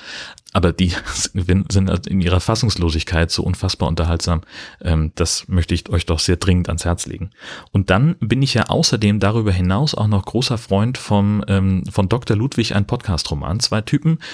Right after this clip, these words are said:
schreiben einen Groschenroman über den Kardiologen Doktor Ludwig, äh, und die Abenteuer, die er erlebt. Und man kann sich also, sie dokumentieren diesen Schreibprozess in einem ziemlich lustigen Podcast,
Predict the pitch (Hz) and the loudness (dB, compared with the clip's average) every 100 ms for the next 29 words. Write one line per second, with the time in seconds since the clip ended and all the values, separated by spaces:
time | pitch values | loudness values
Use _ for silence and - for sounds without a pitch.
0 | - - - 104 123 127 - 104 110 110 | -8 -4 2 2 2 0 2 2 2 0
1 | 92 110 - 110 87 78 85 107 107 113 | -2 -2 0 0 0 0 0 0 0 0
2 | 113 104 98 95 92 98 110 104 87 107 | 0 -2 0 2 4 4 2 0 0 2
3 | 92 90 - - - - - - - 87 | 2 0 -4 -12 -12 -14 -14 -10 0 2
4 | 92 95 78 95 90 87 82 82 78 - | 2 2 2 4 2 2 2 0 -2 -4
5 | 85 87 - - - - - 95 92 90 | -2 -2 -2 -14 -20 -18 -2 2 2 2
6 | 98 101 - 92 92 90 85 - - 95 | 2 2 0 0 2 0 0 -6 -8 -10
7 | - 90 92 90 - - - 101 101 90 | -12 -8 -4 -4 -8 -10 -2 2 2 2
8 | 139 135 107 101 - 123 123 110 107 98 | 2 2 2 2 2 0 0 0 2 2
9 | 101 - 107 104 117 98 98 - - 151 | 2 0 -2 0 -2 -2 -2 -2 -2 -4